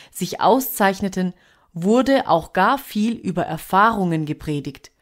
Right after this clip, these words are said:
Und hierbei kam viel Gesundes und Heilsames zum Vorschein. Aber manches war unbiblisch, weil es mehr das zur Richtschnur machte,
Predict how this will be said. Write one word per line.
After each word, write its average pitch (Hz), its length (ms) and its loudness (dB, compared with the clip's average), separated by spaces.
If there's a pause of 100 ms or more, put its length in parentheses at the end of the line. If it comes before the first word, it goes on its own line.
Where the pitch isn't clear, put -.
(460)
Und 185 160 -2
hierbei 208 540 4
kam 196 320 0
viel 269 420 -2
Gesundes 240 520 0
und 247 200 -8
Heilsames 165 580 0
zum 220 160 -4
Vorschein. 151 720 -6 (640)
Aber 247 240 6
manches 269 560 2
war 202 220 4
unbiblisch, 185 760 0
weil 165 180 4
es 180 160 -4
mehr 214 400 2 (320)
das 185 260 0
zur 175 180 0
Richtschnur 208 600 0
machte, 175 520 0